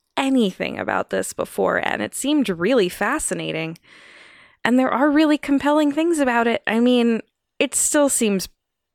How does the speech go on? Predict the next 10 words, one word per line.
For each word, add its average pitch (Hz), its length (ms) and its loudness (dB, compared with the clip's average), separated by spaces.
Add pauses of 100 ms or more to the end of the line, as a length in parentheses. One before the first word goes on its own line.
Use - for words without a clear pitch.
(140)
pretty 208 400 0
weird 175 400 -2
to - 100 -8
me 165 200 -4
that 170 140 -4
you 185 140 0
just 185 260 0
wouldn't 165 560 -4
build 170 400 2
anything 165 680 -6